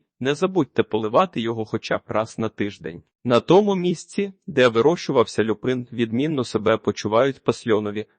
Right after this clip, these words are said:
томати, картопля, перцеві, хрестоцвіті,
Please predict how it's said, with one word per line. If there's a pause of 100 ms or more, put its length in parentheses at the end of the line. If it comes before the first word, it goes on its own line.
(140)
томати,
картопля,
перцеві, (220)
хрестоцвіті,